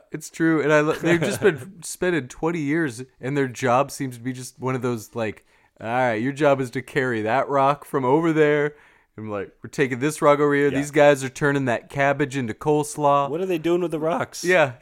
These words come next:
Speaker 1: we never hear about the rocks. I'm assuming it's some kind of energy.
Speaker 2: Yeah.
Speaker 1: I don't know, in, uh, Thunderdome, you know, they work in, like, the shit mines.
Speaker 2: Mm-hmm.
Speaker 1: You know, that's the fuel for the society. Like, that's explained pretty well.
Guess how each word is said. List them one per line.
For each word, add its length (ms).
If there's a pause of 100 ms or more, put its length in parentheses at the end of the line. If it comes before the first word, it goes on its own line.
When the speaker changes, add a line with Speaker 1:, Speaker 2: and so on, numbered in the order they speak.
(100)
Speaker 1:
we 220
never 260
hear 140
about 220
the 80
rocks. 340
I'm 180
assuming 380
it's 180
some 200
kind 220
of 80
energy. 640 (240)
Speaker 2:
Yeah. 140
Speaker 1:
I 40
don't 100 (160)
know, 60
in, 260 (540)
uh, 360 (200)
Thunderdome, 760 (440)
you 60
know, 100
they 100
work 300
in, 100
like, 240
the 80
shit 380
mines. 420
Speaker 2:
Mm-hmm. 440 (120)
Speaker 1:
You 160
know, 300
that's 240
the 100
fuel 600
for 140
the 120
society. 840
Like, 280 (240)
that's 180
explained 460
pretty 200
well. 340